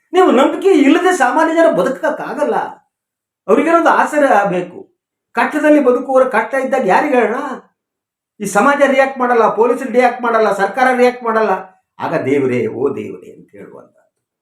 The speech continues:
ಇದು ಬೇಕು, ಇದು ಇರಬೇಕು ಅಂತ ನಂಬಿದವನು ನಾನು. ಇದಿಲ್ಲದಿದ್ರೆ ಇಡೀ ಜಗತ್ತೇ ಒಂದು ಹುಚ್ಚರ ಸಂತೆಯಾಗತ್ತೆ. ನನಗೆ ನನ್ನ ಒಳಗಿದ್ದನ್ನ ಮನುಷ್ಯರು ರಿಯಾಕ್ಟ್ ಮಾಡದಿದ್ದಾಗ ಆಗ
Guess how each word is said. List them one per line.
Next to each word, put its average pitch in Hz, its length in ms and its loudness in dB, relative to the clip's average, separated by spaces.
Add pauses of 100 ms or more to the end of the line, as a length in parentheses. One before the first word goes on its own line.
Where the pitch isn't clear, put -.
(760)
ಇದು 107 160 -12
ಬೇಕು, 131 540 -6 (680)
ಇದು 123 140 -10
ಇರಬೇಕು 165 500 0
ಅಂತ - 180 -16
ನಂಬಿದವನು - 560 -20
ನಾನು. - 340 -20 (800)
ಇದಿಲ್ಲದಿದ್ರೆ 135 1080 -2 (280)
ಇಡೀ 208 220 0
ಜಗತ್ತೇ 202 600 0
ಒಂದು 185 300 2
ಹುಚ್ಚರ 190 440 0
ಸಂತೆಯಾಗತ್ತೆ. 175 1160 -2 (1120)
ನನಗೆ 190 340 2
ನನ್ನ 175 260 0
ಒಳಗಿದ್ದನ್ನ 196 600 4
ಮನುಷ್ಯರು 185 600 0
ರಿಯಾಕ್ಟ್ 202 360 0
ಮಾಡದಿದ್ದಾಗ 180 600 -2 (520)
ಆಗ 190 240 0